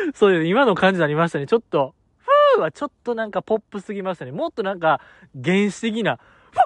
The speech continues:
ふっふっみたいな。<laughs> あの、原人感というか、うん、の喜びになりましたね。ちょっと野生に帰るというか。<laughs>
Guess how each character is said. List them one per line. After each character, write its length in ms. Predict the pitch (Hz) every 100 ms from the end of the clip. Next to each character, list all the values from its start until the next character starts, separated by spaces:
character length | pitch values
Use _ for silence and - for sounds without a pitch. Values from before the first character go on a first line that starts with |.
| -
ふ 60 |
っ 20 | 698 - 740 587 740 539 679 - 359
ふ 40 | -
っ 20 |
み 120 | 165
た 160 | 160 147
い 40 |
な。 300 | 135 147 127
<laughs> 80 | - - - - 508 - 403 226 - 262 _ _ 622 _ _ _ _ - - 392 _ - - _ - - - 466 427 381 -
あ 140 | 151
の、 160 | 143 127
原 300 | 123 190 196
人 240 | 185 214 214
感 160 | 151
と 60 | 123
い 100 | 123
う 80 | 120
か、 320 | 127 113 104 _ _ _
う 40 | 147
ん、 20 | 160 151 135 120 156
の 180 | 202 262
喜 120 | 226 214 247 220 226
び 120 | 233 214
に 120 | 202
な 80 | 143
り 120 | 131
ま 120 | 143
し 40 |
た 80 | -
ね。 100 | 113
ち 80 | 101
ょ 20 |
っ 40 | 123
と 360 | - 123 156 175
野 140 | 180
生 220 | 170 226
に 120 | 214
帰 200 | 208 226
る 60 | 208
と 80 | 160
い 100 | 120
う 60 |
か。 240 | - 123 113
<laughs> 40 | _